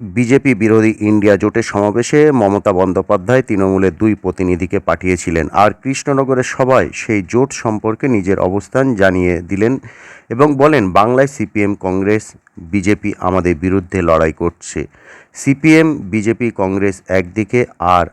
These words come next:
আমরা একদিকে।" সেই সঙ্গে নাম না করে আইএসএফ সম্পর্কে তিনি বলেন, "আর একটা লেজুর পার্টি হয়েছে মুসলিমদের, সেটাকে ভোট দেওয়া মানে বিজেপিকে ভোট দেওয়া।" তবে বিজেপি বিরোধী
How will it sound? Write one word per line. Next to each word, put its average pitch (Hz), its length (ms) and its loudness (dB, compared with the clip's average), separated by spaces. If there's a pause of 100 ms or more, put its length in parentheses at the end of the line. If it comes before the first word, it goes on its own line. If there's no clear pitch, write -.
(100)
আমরা 92 420 0
একদিকে।" 87 480 -4
সেই 110 240 -2
সঙ্গে 107 320 -2
নাম 104 260 2
না 107 120 0
করে 117 260 2
আইএসএফ 92 520 -2
সম্পর্কে 90 480 -6
তিনি 92 240 -4
বলেন, 110 420 2
"আর 87 200 0
একটা 92 320 -2
লেজুর 92 520 -2
পার্টি 95 280 -2
হয়েছে 98 480 -2 (420)
মুসলিমদের, 107 600 0 (340)
সেটাকে 147 500 2
ভোট 113 340 0
দেওয়া 95 260 2
মানে 107 400 0
বিজেপিকে 90 540 -4
ভোট 87 360 -4
দেওয়া।" 78 400 0 (320)
তবে 92 240 0
বিজেপি 95 460 -2
বিরোধী 95 500 0